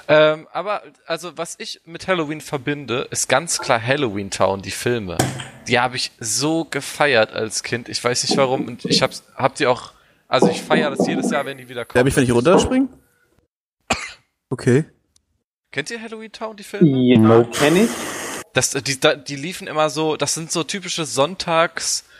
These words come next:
Speaker 1: Super R T L oder, oder <clears throat> R T L zwei Filme, so, was man, da hat schon, also wenn man die guckt, dann weiß man immer, ja, fast ist Weihnachten, so.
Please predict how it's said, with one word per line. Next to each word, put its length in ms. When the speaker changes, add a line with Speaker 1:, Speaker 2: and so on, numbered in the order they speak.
Speaker 1:
Super 320
R 160
T 160
L 300
oder, 640
oder 500
<clears throat> 180
R 120
T 140
L 120
zwei 360
Filme, 480
so, 300
was 180
man, 220
da 120
hat 140
schon, 260
also 200
wenn 80
man 100
die 100
guckt, 300
dann 180
weiß 220
man 120
immer, 140
ja, 180
fast 260
ist 140
Weihnachten, 560
so. 260